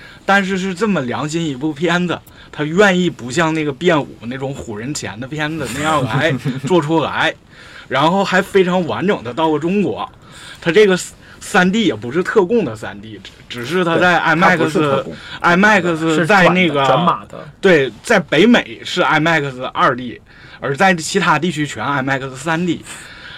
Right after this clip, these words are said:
Speaker 1: 然后在这种情况下，你们说三D不对，好，那我就这些良心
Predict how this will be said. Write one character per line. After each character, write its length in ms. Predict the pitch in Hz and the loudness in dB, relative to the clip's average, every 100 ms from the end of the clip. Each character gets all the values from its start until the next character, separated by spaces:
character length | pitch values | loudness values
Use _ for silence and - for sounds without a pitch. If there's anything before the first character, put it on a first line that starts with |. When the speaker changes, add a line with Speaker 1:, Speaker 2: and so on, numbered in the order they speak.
| - | -4
Speaker 1:
然 200 | 139 175 | 2 4
后 160 | 247 214 | 4 4
在 140 | 233 | 4
这 140 | 240 | 4
种 160 | 233 139 | 0 0
情 120 | 147 | -2
况 160 | 175 202 | 0 2
下， 80 | 202 | 2
你 120 | 147 | 0
们 140 | 131 | -4
说 200 | 175 208 | 0 2
三 220 | 214 220 226 | 2 2 2
D 100 | 185 | 0
不 140 | 147 | 0
对， 240 | 208 - - - - | 2 0 0 -14 -10
好， 340 | - 147 123 - | -2 -2 -2 -6
那 120 | 196 208 | 0 0
我 160 | 117 | 0
就 140 | 127 160 | -2 2
这 140 | 180 | 4
些 100 | 165 | 4
良 240 | 131 147 170 | 2 0 0
心 160 | 175 | -2